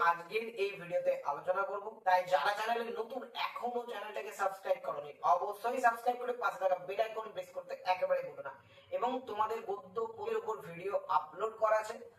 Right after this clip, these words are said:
যারা সেই ভিডিওগুলো দেখোনি অবশ্যই দেখে নাও। তো চলো আজকের এই ভিডিওটা শুরু করা যাক। সবার আগে দেখে নাও যে আমাদের এই যে টপিক, যেটা হচ্ছে বৈদিক সাহিত্য, এখানে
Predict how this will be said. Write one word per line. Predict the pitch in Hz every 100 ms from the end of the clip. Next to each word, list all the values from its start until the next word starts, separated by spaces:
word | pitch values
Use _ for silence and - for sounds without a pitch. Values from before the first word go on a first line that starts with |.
| - - 147
যারা | 170 190 196
সেই | 220
ভিডিওগুলো | - 180 190 214 220
দেখোনি | 226 196 196 180 165
অবশ্যই | 147 156 165 - 165 - -
দেখে | -
নাও। | - - - _ _ _
তো | 220 202
চলো | 214 220 269 185 185
আজকের | 190 214 247 - 202
এই | 214
ভিডিওটা | - 196 233
শুরু | - 220
করা | 180 -
যাক। | - -
সবার | 214 254
আগে | 247 247
দেখে | 208 196
নাও | 170 - - - _ _ _ _ _ _ _ _ _ -
যে | 226
আমাদের | - 233 254 269
এই | 233 240 254
যে | 269
টপিক, | 196 185 - 180
যেটা | 208 220
হচ্ছে | 226 226
বৈদিক | 226 196 226 247
সাহিত্য, | 196 175 - 190
এখানে | 190 214